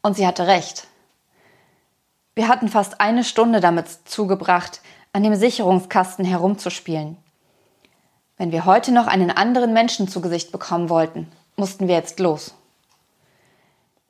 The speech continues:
„Hier, zieh die lieber über.“ Bobby reichte mir ein paar Skihandschuhe. „Du hast wirklich an alles gedacht, oder?“ Sie zog sich eine Wollmütze über den Kopf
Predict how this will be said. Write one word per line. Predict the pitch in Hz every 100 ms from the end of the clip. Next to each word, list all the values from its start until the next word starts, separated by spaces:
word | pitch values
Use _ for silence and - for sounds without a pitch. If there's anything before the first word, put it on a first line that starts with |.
| _
„Hier, | - 311 269 190 - - _
zieh | - 226
die | 247
lieber | 240 226 -
über.“ | 247 185 175 - _ _ _ _ _ _ _ _ _ _ _ _ _
Bobby | 214 220 254
reichte | 214 196 - 202
mir | 180
ein | 185
paar | 196 190
Skihandschuhe. | - 220 185 170 - 165 165 175 _ _ _ _ _ _ _ _
„Du | - 214
hast | 196 190 196
wirklich | 226 226 180
an | 180 185
alles | 214 202 190
gedacht, | 185 175 180 - - _
oder?“ | - 208 269 285 - _ _ _ _ _ _ _ _ _ _ _ _ _ _ _ _ _ _ _ 185
Sie | 208
zog | 185 247 285
sich | - -
eine | 185 180
Wollmütze | 185 214 226 226 -
über | - 175
den | 170
Kopf | - 208 208 -